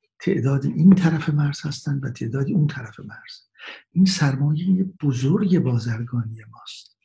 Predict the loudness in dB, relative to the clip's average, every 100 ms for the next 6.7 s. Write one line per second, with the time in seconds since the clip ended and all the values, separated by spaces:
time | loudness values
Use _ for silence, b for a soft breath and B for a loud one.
0 | _ _ _ _ B B B B -6 -2
1 | -2 4 4 4 2 0 0 -2 -2 -2
2 | -6 B B B B _ -2 0 0 2
3 | 0 0 -2 -2 -4 0 2 2 0 0
4 | 0 -2 -10 _ B B B _ _ -8
5 | 0 2 2 -2 -2 -2 -2 -2 -2 0
6 | 0 0 0 2 0 -2